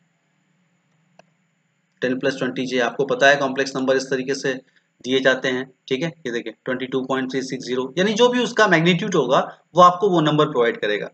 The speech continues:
ठीक है। ये यहाँ पे confuse मत होइएगा, मुझे पता है अगर आपने previous video देखी होगी तो कंफ्यूज नहीं होंगे। ये complex number को हम Python में इस तरीके से define करते हैं।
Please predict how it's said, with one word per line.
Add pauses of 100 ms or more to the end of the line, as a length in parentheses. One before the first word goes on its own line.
(320)
ठीक
है। (640)
ये
यहाँ
पे
confuse (380)
मत
होइएगा, (460)
मुझे
पता
है
अगर
आपने
previous
video
देखी
होगी
तो
कंफ्यूज
नहीं
होंगे।
ये
complex
number
को
हम
Python
में
इस
तरीके
से
define
करते
हैं।